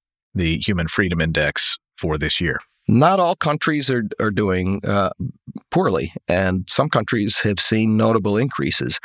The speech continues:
Speaker 2: I think two countries that stand out are Taiwan and Estonia. They've seen notable improvements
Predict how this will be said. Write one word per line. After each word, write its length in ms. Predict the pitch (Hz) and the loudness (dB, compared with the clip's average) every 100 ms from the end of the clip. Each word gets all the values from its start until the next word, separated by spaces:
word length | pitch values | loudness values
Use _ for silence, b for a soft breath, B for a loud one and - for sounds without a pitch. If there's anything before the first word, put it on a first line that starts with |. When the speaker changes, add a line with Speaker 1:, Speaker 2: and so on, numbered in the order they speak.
| B B B B | B B B B
Speaker 2:
I 120 | - | 0
think 300 | - 143 - - | 2 0 0 -4
two 120 | 160 | 0
countries 380 | - 127 - 90 | 0 0 -2 -2
that 140 | 92 | -2
stand 360 | - 98 92 87 | 0 2 2 2
out 240 | 90 120 - | 0 -2 -2
are 380 | 98 98 98 101 - _ _ _ _ | 0 2 0 -2 -8 _ _ _ _
Taiwan 640 | 117 110 101 98 95 107 110 | 0 0 2 0 0 -2 -2
and 120 | 98 | -2
Estonia. 520 | 101 - 139 110 - 104 - | -2 0 0 0 -4 -6 -4
They've 160 | 95 | -2
seen 420 | - 104 90 82 | 0 0 2 2
notable 600 | 92 139 165 123 107 101 | 2 2 2 0 0 0
improvements 680 | - 101 113 113 175 - | -2 -2 0 0 0 -2